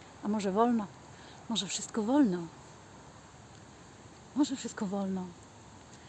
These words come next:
Dzisiaj, kochani, nie będzie długi film. Z tego względu, że mam,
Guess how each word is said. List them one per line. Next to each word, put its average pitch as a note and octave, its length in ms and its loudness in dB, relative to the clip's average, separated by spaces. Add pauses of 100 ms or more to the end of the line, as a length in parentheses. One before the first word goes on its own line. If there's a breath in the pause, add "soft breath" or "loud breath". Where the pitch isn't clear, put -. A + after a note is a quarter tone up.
(180 loud breath)
Dzisiaj, - 140 -4
kochani, D#4 340 8
nie C4+ 120 12
będzie G#3 340 2
długi F#3 260 -4
film. G3 340 -4 (2250 loud breath)
Z - 100 -18
tego G#3+ 240 -2
względu, A3 400 0
że A3 120 0
mam, A3 300 2